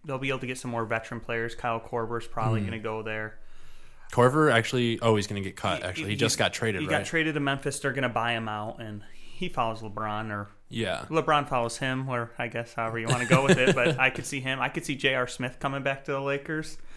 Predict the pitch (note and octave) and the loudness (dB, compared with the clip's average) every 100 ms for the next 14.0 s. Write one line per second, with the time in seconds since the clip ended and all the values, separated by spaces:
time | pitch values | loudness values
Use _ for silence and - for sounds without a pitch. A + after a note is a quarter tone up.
0 | - - - A#2 G#2 B2+ A2+ G2+ F#2+ G2 | -12 -8 2 4 4 2 4 4 4 2
1 | G2+ G#2+ A2 G#2 D#3+ - A#2 G#2+ G#2 G#2 | 4 4 4 2 -2 -4 -2 2 2 4
2 | G2 G#2+ - G#2 G2 F2 - G2+ D#3 C3+ | 4 4 4 2 4 2 2 -2 -4 2
3 | C3 B2+ - - B2+ C3 B2+ C3+ - C#3+ | 2 2 -4 -4 2 4 2 -2 -2 0
4 | C3 C3 C3 C3 C3 C3 C3+ C3+ C#3+ D#3 | 0 4 6 6 4 -2 0 0 0 -2
5 | C#3+ C3 C#3+ D3+ F#3+ - C#3+ - - - | 0 4 6 10 10 8 2 2 -12 -18
6 | - C3 B2+ B2+ - B2 D#3+ C#3 C#3 C#3 | -6 -2 0 -2 0 0 2 0 0 0
7 | - C#3 C#3 B2 A#2 B2 - - - - | -2 -2 -2 -6 -4 -4 -4 -12 -20 -20
8 | - - - - - - - - - A2 | -20 -20 -20 -20 -20 -20 -20 -14 -8 -2
9 | B2 A2+ - B2 B2 - B2 A2+ A#2 A#2+ | 0 0 0 -4 -4 -6 -2 -2 -2 0
10 | A2+ - A#2+ A2+ A#2 - A2+ - A#2 A#2+ | 0 0 2 0 0 -2 -6 -6 -4 -4
11 | A2 - B2 A2+ A2+ A2 G#2+ A2 B2 - | -6 -8 -6 -4 -4 -4 -4 -4 -6 -6
12 | A2+ G#2+ G2 F#2 - G2 G2 F#2 G2 - | -6 -4 -6 -6 -8 -6 -6 -6 -10 -10
13 | C#3 A#2+ A#2 A#2 - - B2 A#2+ A#2 A#2 | -8 -4 -4 -6 -10 -14 -10 -6 -4 -4